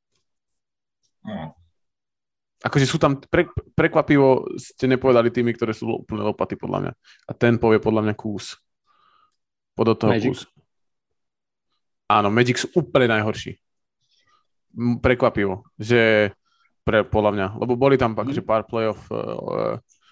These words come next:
Speaker 2: eh, playoff, eh, oných tam mali.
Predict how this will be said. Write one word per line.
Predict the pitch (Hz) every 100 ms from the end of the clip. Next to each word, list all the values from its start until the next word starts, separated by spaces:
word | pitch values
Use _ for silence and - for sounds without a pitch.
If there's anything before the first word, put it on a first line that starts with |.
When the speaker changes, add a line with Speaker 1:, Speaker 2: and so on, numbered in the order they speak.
| _ _ _
Speaker 2:
eh, | - - - - _ _ _ _ _ - - -
playoff, | - 104 104 - -
eh, | 98
oných | 107 107
tam | - 104
mali. | 101 104